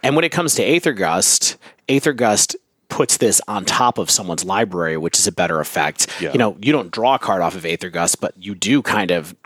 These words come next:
Speaker 1: get to submerge them by having that, the permanent go on top of their library as well. The other problem with this card, I think, personally, is that,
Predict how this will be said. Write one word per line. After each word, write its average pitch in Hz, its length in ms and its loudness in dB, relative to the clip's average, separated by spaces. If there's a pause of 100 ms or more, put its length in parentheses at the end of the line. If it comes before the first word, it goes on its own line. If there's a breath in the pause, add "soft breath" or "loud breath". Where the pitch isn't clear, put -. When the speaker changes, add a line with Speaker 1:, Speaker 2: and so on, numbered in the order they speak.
Speaker 1:
get 98 160 0
to 87 240 2
submerge 101 540 2
them 76 320 -4
by 90 100 -2
having 90 320 -2
that, - 300 -6
the 90 80 -6
permanent 95 320 -4
go 87 100 0
on 82 180 -2
top 87 240 -2
of 78 60 -8
their 69 120 -6
library 73 500 -2
as - 180 -2
well. 67 420 0 (880 loud breath)
The - 80 2
other 196 240 4
problem 123 440 0
with 104 140 -4
this 98 180 0
card, 85 400 0
I 90 120 -2
think, 80 320 -8
personally, 90 600 0
is 87 380 -4
that, 78 520 0